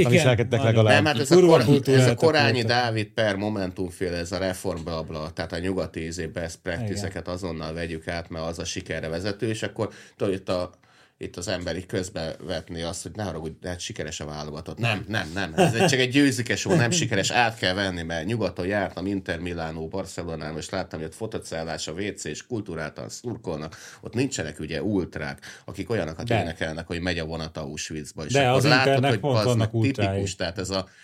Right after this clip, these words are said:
Speaker 3: ez a belső Lipót városnak, bazd meg, a buta öregasszonynak szóló ilyen rémmeséket mond a
Speaker 1: Igen.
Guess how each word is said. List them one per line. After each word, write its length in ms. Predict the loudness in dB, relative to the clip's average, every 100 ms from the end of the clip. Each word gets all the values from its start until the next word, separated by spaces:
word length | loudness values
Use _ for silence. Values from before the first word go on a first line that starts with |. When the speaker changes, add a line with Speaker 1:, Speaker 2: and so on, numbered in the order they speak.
| -20 _ _ -8
Speaker 3:
ez 100 | -4
a 60 |
belső 500 | 2 4 4 2 -2
Lipót 440 | 0 -2 -2 -6 -4
városnak, 720 | -2 -2 -2 -4 -8 -10 -8
bazd 220 | -10 -8
meg, 100 | -10
a 60 | -8
buta 320 | -8 -6 -6
öregasszonynak 800 | -4 -4 -6 -8 -8 -8 -10 -8
szóló 360 | -6 -6 -4
ilyen 160 | -4 -2
rémmeséket 800 | -2 -2 -6 -8 -8 -8 -8 -8
mond 280 | -10 -10 -10
a 80 | -12
Speaker 1:
Igen. 260 | -12 -14